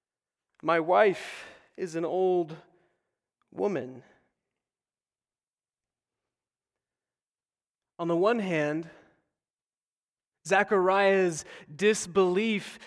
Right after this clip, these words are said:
seems quite rational. They're well past the childbearing years, and I imagine after many difficult years of trying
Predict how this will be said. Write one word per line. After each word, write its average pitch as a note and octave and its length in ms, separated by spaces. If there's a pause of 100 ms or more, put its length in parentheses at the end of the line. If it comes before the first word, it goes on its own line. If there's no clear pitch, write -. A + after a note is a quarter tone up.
seems A3 680
quite G#3 460
rational. F3 800 (640)
They're G3+ 140
well A#3 240
past B3+ 480
the G#3 80
childbearing A3 800
years, A3+ 340
and G3+ 140
I G#3+ 80
imagine G3+ 720 (260)
after F#3+ 480 (200)
many G3+ 460 (300)
difficult A#3 880 (280)
years F3 560
of D3+ 180
trying F#3+ 840